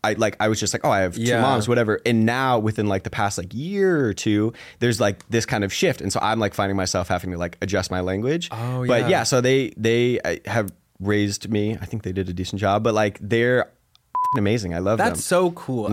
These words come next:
Speaker 1: Yeah.
Speaker 2: feel like that's so atypical. Like, no, I don't know anyone who has
Speaker 1: Yeah, m-,
Speaker 2: two
Speaker 1: no, my
Speaker 2: moms.
Speaker 1: upbringing was,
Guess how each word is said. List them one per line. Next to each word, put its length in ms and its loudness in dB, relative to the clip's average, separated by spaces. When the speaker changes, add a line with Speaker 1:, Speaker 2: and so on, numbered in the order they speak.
Speaker 1:
Yeah. 40 2
Speaker 2:
feel 120 0
like 140 0
that's 200 0
so 360 0
atypical. 600 -12
Like, 200 -4
no, 260 0
I 140 0
don't 80 2
know 180 2
anyone 300 2
who 80 -2
has 400 -4
Speaker 1:
Yeah, 260 2
m-, 140 4
Speaker 2:
two 60 6
Speaker 1:
no, 140 6
my 40 4
Speaker 2:
moms. 200 2
Speaker 1:
upbringing 360 4
was, 240 2